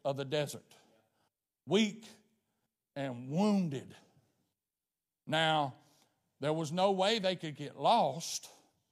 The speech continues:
because the scripture very plainly says there was a cloud they was to follow, and at night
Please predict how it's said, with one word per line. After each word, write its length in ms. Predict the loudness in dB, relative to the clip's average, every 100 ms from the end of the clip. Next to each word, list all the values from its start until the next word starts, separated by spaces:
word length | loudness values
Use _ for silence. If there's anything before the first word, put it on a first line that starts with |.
| _ _ _ _ _ -10
because 720 | -10 0 4 4 4 -2 -8
the 100 | -8
scripture 400 | -4 -2 -2 -2
very 260 | -4 -4 -4
plainly 480 | -4 -2 -2 -4 -6
says 680 | -4 -2 2 2 -2 -8 -16 _ _ _ _ _
there 160 | 0 2
was 160 | 2
a 80 | -2
cloud 560 | -2 2 4 4 4 2
they 100 | -2
was 220 | -2 -6
to 100 | -10
follow, 500 | -4 0 0 -2 -4 -8 _ _ _ _ -2
and 200 | 0 2
at 160 | 0
night 640 | 2 2 4 4 0 -4